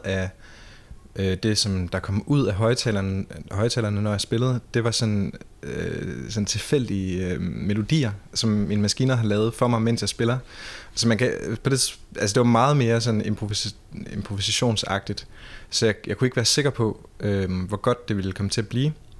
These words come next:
Øhm, men så tror jeg, øh, både fordi, at jeg følte, at jeg var så mentalt godt forberedt, og fordi at, øhm, at, øh, end-, endorfinerne og alle de her ting, de, øh, st-, st-, stikker af, øh, når man, øh,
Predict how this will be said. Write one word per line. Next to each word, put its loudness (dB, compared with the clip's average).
Øhm, 2
men 2
så 4
tror 4
jeg, 4
øh, -6
både 4
fordi, 0
at 2
jeg 2
følte, 0
at -2
jeg 2
var 0
så -2
mentalt 2
godt -2
forberedt, 0
og -2
fordi 2
at, 0
øhm, 0
at, -8
øh, -2
end-, 0
endorfinerne 0
og -2
alle 0
de -2
her 0
ting, 0
de, 2
øh, 0
st-, -4
st-, -6
stikker -2
af, 0
øh, -2
når 0
man, -2
øh, -2